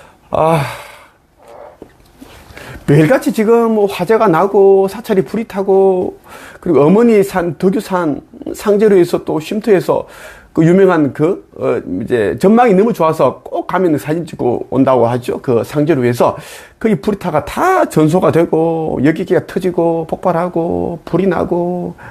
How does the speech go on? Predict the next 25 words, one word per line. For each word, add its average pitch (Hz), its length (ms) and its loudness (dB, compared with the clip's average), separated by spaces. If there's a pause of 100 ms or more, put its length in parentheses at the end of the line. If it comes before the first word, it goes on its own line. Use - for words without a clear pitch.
(100)
수백 196 260 0
명이 190 220 2
죽고 - 380 -2 (640)
매일매일 277 840 4
같이 214 260 2
이런 196 140 2
일이 170 140 0
일어나고 156 280 2
있습니다. 123 920 2 (340)
숨이 320 340 2
찰 240 180 0
정도예요. 127 720 4 (640)
왜 262 180 0
이런 339 200 2
일이 262 120 4
일어날까? 202 400 2
여러분들이 185 340 2
한번 160 180 -2
생각해 226 280 2
보세요. 165 240 0 (240)
아버지 233 320 0
하느님께서, 240 640 0
가야 202 340 2
어머니께서 202 440 2
여러분들에게 208 680 0